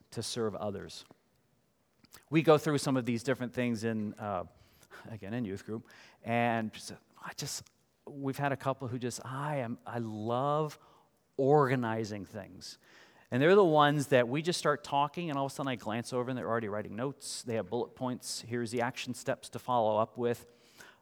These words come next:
A-, and that's the ability that they have. And so I, I jump on that ability. Um, but God has given you certain abilities that you just,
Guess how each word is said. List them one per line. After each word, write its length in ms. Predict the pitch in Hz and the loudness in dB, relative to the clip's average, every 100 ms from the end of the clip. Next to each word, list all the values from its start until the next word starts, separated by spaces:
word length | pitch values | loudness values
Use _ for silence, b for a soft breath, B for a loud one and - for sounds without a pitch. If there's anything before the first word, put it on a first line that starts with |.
| _ - | _ -8
A-, 100 | - | -4
and 160 | 131 120 | -2 4
that's 260 | 139 160 - | 4 4 2
the 140 | 147 | 0
ability 580 | 113 95 135 147 127 117 | 0 2 4 4 4 2
that 120 | 110 | 0
they 140 | 110 | -2
have. 460 | 101 107 92 92 - B B B B | -4 -4 -6 -10 -14 B B B B
And 180 | 123 117 | -4 -2
so 180 | 123 120 | 2 6
I, 120 | 123 120 - - - - | 6 4 -4 -20 -20 -6
I 100 | 120 | -6
jump 300 | 98 123 117 | -2 -2 -2
on 140 | 98 | -6
that 180 | 98 87 | -8 -10
ability. 500 | 98 98 92 95 90 b b b - | -6 -6 -4 -6 -10 b b b -8
Um, 480 | 110 104 101 92 90 _ b b b _ | -2 0 0 -4 -10 _ b b b _
but 200 | - - | -2 0
God 260 | - 131 151 | 4 4 4
has 200 | 143 - - _ _ 117 - | 0 -4 -10 _ _ -20 -4
given 320 | 139 139 147 | -2 0 0
you 160 | 123 113 | -2 -2
certain 320 | - 127 123 | -6 -6 -6
abilities 460 | 104 113 113 101 | -4 -2 -2 -4
that 80 | 98 | -8
you 160 | 101 120 | -8 -6
just, 420 | 123 - - - | -6 -6 -8 -12